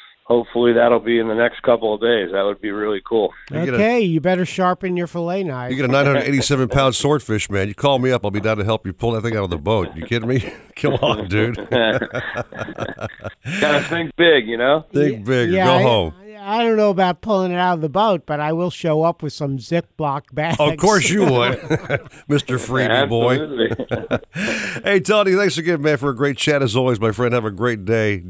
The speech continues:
Speaker 2: Uh, do your thing with Bouncer, and, uh, always great talking to you, my friend. Thanks so much.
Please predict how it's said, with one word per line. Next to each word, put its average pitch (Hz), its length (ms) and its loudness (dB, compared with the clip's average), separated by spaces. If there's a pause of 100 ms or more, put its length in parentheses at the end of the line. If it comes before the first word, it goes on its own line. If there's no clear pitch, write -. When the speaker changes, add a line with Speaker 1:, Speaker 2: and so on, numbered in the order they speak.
Speaker 2:
Uh, 92 240 -2
do 123 240 -2
your 107 140 -2
thing 120 240 -2
with 90 140 -4
Bouncer, 104 460 -2
and, 78 160 -8
uh, 76 180 -4 (340)
always 113 160 2
great 104 180 -2
talking 90 260 0
to 73 60 -4
you, 67 60 -6
my 67 100 -6
friend. 78 240 -4
Thanks 87 180 -6
so 92 80 -4
much. 73 320 -6